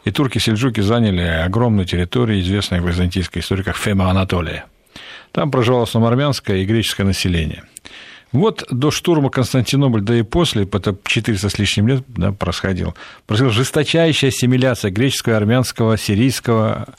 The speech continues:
населения. Э, значит, э, и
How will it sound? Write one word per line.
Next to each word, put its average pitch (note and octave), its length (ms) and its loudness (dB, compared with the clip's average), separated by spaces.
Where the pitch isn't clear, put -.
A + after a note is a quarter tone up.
населения. G#2 640 0
Э, G#2 500 2
значит, G#2+ 520 0
э, G2+ 680 2
и B2 640 2